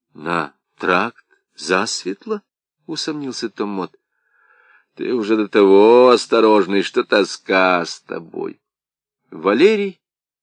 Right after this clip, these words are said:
решительно повернул на тракт, и вскоре по хорошо накатанной дороге кони затрусили равномерным, неспешным шагом.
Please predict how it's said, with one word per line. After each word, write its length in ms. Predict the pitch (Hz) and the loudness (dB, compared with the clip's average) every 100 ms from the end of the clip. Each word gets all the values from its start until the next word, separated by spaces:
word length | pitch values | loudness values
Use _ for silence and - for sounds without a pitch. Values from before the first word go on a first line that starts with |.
| _ | _
решительно 720 | 101 98 - - 196 - 175 165 | -6 -4 -2 -4 -4 -6 -8 -6
повернул 460 | 104 95 104 147 | -4 -4 -2 -4
на 120 | 139 | -4
тракт, 580 | 135 104 104 104 - _ _ _ _ _ _ _ _ - | -6 -4 -4 -4 -8 _ _ _ _ _ _ _ _ -8
и 80 | 190 | -8
вскоре 540 | 190 - 196 214 202 | -8 -6 4 4 4
по 160 | 196 180 | 0 -4
хорошо 400 | - 180 175 190 | -4 -2 -2 -2
накатанной 560 | 185 - 185 180 180 170 | -2 0 -2 -2 -6 -4
дороге 500 | 170 175 151 98 95 | 0 2 2 0 -8
кони 560 | - 190 196 180 175 _ _ | 0 4 4 2 -6 _ _
затрусили 580 | - 139 147 156 180 175 | -6 -4 -2 -4 -4 -2
равномерным, 800 | 156 151 151 156 190 180 175 165 | -2 0 -2 0 0 0 -4 -10
неспешным 600 | 127 - 156 175 - 160 | -10 -2 0 0 -4 -14
шагом. 520 | - 113 117 107 107 | -4 -2 0 -4 -10